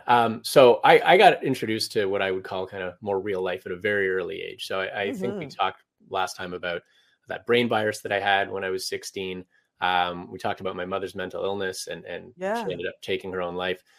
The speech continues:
Speaker 1: Well, before that, I remember was, I think I was in the second grade and my parents split up for the first time.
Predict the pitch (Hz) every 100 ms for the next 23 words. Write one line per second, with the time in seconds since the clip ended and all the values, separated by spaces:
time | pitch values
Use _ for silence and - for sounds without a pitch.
0 | _ _ _ - 180 135 - 139 131 98
1 | - - 123 190 160 107 101 104 110 -
2 | 220 131 104 95 - 104 - 92 90 110
3 | 110 90 - 90 98 - - 101 104 -
4 | 107 101 104 104 104 104 131